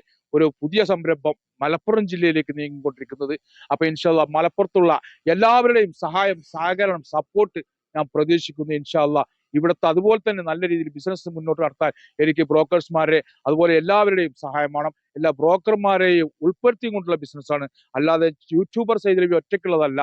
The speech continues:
എല്ലാവർക്കും അതിൽ പങ്കാളികളാവാം. ബിസിനസ് ഒറ്റക്കെട്ടായി മുന്നോട്ട് നടക്കാം. നല്ല രീതിയിൽ വെറും കമ്മീഷൻ രീതിയിൽ മാത്രം ബിസിനസ് നടത്താൻ ആഗ്രഹിക്കുന്ന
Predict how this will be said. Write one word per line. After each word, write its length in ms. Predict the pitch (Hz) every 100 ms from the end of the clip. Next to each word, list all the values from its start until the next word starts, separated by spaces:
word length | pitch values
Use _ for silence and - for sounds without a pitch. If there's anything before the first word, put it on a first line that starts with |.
| - _ _ 139
എല്ലാവർക്കും 400 | 180 185 165 165
അതിൽ 100 | 156 -
പങ്കാളികളാവാം. 680 | 151 160 175 160 151 147 135
ബിസിനസ് 420 | 135 - 175 - 156 _ _ 175
ഒറ്റക്കെട്ടായി 540 | - 240 214 202 185 175
മുന്നോട്ട് 280 | 170 165 160
നടക്കാം. 240 | 151 147 160
നല്ല 140 | 175 208 196
രീതിയിൽ 220 | 175 165 180
വെറും 160 | 196 170
കമ്മീഷൻ 500 | 175 196 214 214 240 254 _ _ 175
രീതിയിൽ 280 | 202 185 190 180
മാത്രം 280 | 196 - 208 180
ബിസിനസ് 300 | - 185 -
നടത്താൻ 300 | 175 - 175 156 _ - 160
ആഗ്രഹിക്കുന്ന 580 | 170 175 165 165 165